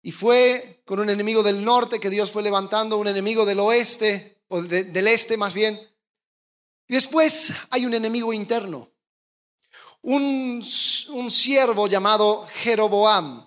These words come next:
Vamos a saltar al versículo veintiséis, acompáñenme. Dice, "También Jeroboam, hijo de Nabat, efrateo de Sereda, siervo de Salomón, cuya madre se llamaba Serúa,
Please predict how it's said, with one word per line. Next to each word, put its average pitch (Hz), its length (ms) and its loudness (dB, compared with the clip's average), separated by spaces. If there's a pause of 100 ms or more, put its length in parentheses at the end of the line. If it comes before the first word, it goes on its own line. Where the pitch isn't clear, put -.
(100)
Vamos 262 220 -6
a 214 60 -2
saltar 208 340 0
al 190 120 2
versículo 185 360 -4
veintiséis, 165 640 -4
acompáñenme. 156 760 -6 (600)
Dice, 254 240 -4
"También 285 440 0
Jeroboam, 269 1080 0
hijo 254 320 -2
de 226 120 -2
Nabat, 214 560 0 (180)
efrateo 190 840 0 (300)
de 175 100 0
Sereda, 190 760 0 (300)
siervo 254 680 2
de 220 140 0
Salomón, 226 800 0
cuya 190 320 -2
madre 196 840 0 (440)
se 220 260 0
llamaba 220 500 4
Serúa, 208 920 2